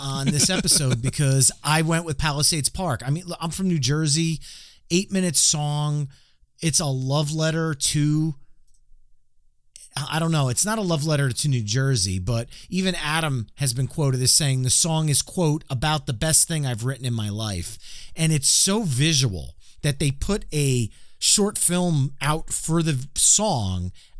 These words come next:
Speaker 1: on YouTube as a video. And you don't need, the video's great,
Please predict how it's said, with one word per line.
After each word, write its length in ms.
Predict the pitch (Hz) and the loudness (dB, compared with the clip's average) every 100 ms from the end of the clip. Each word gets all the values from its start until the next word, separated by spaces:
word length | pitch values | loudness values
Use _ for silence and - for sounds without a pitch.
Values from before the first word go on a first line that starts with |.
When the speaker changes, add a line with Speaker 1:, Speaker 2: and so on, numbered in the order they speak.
| - | -4
Speaker 1:
on 220 | 175 175 | -2 0
YouTube 640 | 151 196 - 120 87 80 - | 0 0 0 -2 -2 -6 -6
as 220 | 139 135 | -2 2
a 60 | 135 | 2
video. 640 | 117 185 147 92 80 78 - - - - - - - | 2 0 0 -2 -4 -8 -12 -20 -20 -20 -20 -20 -6
And 140 | 170 175 | 0 2
you 80 | |
don't 240 | 220 254 - | 2 0 -2
need, 480 | 170 233 285 160 139 | 2 2 0 -4 0
the 60 | |
video's 380 | 143 262 247 143 | 0 2 2 0
great, 520 | 107 139 190 80 - | 0 0 0 -4 -8